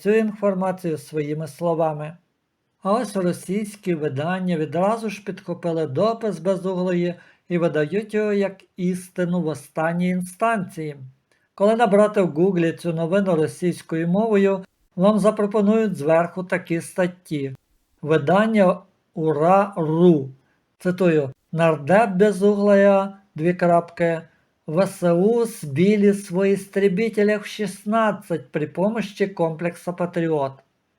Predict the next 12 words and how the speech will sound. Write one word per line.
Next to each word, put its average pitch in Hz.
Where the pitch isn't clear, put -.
Видання 208
«Національна 202
служба 170
новостей». 170
В -
Києві 202
признали, 185
що -
самі 180
збили 160
свій 165
самоліт. 165